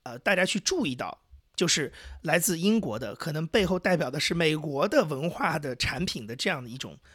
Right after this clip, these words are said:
新技术、新机构。默多克这样一个野心勃勃的商人，他们可能会对欧洲传统的媒体环境、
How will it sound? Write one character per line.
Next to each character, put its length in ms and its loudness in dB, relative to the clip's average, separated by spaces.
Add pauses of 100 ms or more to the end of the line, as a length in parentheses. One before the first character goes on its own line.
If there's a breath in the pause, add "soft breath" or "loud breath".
(120 soft breath)
新 240 2
技 140 2
术、 240 -6 (260 soft breath)
新 240 0
机 160 0
构。 260 2 (280 loud breath)
默 160 4
多 100 6
克 140 6
这 100 2
样 80 2
一 40 -2
个 60 0
野 140 -2
心 160 -2
勃 140 -2
勃 100 -2
的 80 0
商 200 -4
人， 220 -8
他 320 -2
们 220 -2
可 380 -6
能 180 -6
会 220 -2
对 160 -4
欧 180 -4
洲 140 -2
传 260 -6
统 220 -8
的 200 -10 (540 loud breath)
媒 160 0
体 80 0
环 200 0
境、 220 -4